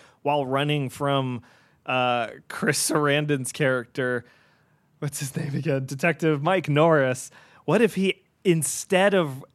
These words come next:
running into the department store, running into the kids' store, ran into a different store? What if he transported himself into, there was a lot of places. I'd like to imagine Charles Lee Ray transporting himself into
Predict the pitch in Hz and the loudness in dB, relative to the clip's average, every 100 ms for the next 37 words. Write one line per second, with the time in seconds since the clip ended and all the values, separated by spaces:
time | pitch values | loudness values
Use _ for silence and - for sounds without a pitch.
0 | _ 143 156 160 151 151 147 151 143 135 | _ -2 0 0 -2 -6 -4 -2 0 0
1 | 131 135 135 185 220 160 - - 139 127 | -4 -8 -2 -2 -2 -8 -8 0 2 2
2 | 143 143 151 156 156 143 131 - 190 180 | 0 2 2 2 0 -2 -4 0 -2 0
3 | 135 - 127 120 123 143 143 135 123 107 | -6 0 0 0 0 -2 -4 -4 -6 -4
4 | 165 160 117 - 120 107 107 135 185 - | -4 -4 -8 -6 -2 -2 -2 -2 -4 -4
5 | 147 131 - - - _ _ _ _ - | -2 -2 -6 -20 -20 _ _ _ _ -4
6 | 156 160 - 160 160 156 143 135 156 143 | -2 -2 -2 2 2 2 0 0 -2 -2
7 | 151 131 - 139 135 131 175 233 359 403 | -4 -6 -2 2 2 0 0 0 -2 -2
8 | 392 - 151 123 117 107 139 196 254 - | -4 -2 -4 -2 -6 -6 -6 -4 -6 -4
9 | 214 196 185 180 160 165 143 135 _ _ | -6 -4 -4 -4 -2 -4 -4 -10 _ _
10 | _ _ _ _ _ - _ _ - 185 | _ _ _ _ _ -20 _ _ -4 0
11 | 175 151 151 151 143 143 143 135 151 147 | 2 0 -4 -4 -2 -2 -2 -4 -6 -6
12 | 143 - _ 147 139 135 123 127 - 135 | -6 -12 _ -6 -6 -6 -10 -12 -4 0
13 | 131 120 - 143 139 135 139 127 123 | 0 -2 -8 -6 -6 -2 0 0 0